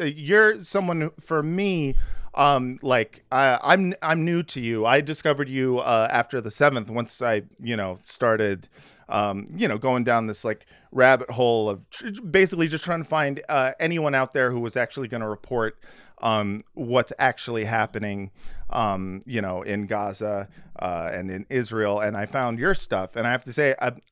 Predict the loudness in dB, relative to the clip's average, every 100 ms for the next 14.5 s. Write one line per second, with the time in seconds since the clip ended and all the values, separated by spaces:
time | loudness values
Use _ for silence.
0 | -20 -2 0 0 0 2 2 0 -4 -4
1 | -4 -4 -4 0 2 2 -2 -8 -20 -16
2 | -4 0 2 0 2 4 4 4 2 0
3 | 2 2 0 -2 0 0 -2 -2 0 0
4 | -4 -6 -4 -4 -6 -10 -12 -8 -8 -6
5 | -2 0 0 -4 -8 _ -6 -2 -2 -4
6 | -20 _ -4 -2 0 2 2 0 -2 -6
7 | -10 -10 -2 2 2 2 -2 -12 -20 -20
8 | -2 6 8 6 2 -10 -12 -16 _ _
9 | _ _ _ _ 0 2 4 4 2 0
10 | -6 -2 2 2 0 -4 -4 -2 -2 -2
11 | -2 -2 -2 -8 -14 _ -20 _ -2 0
12 | 2 2 4 2 2 0 0 0 -4 -14
13 | -14 -10 -6 -6 -4 -4 -6 -4 0 2
14 | 2 0 0 -4 -8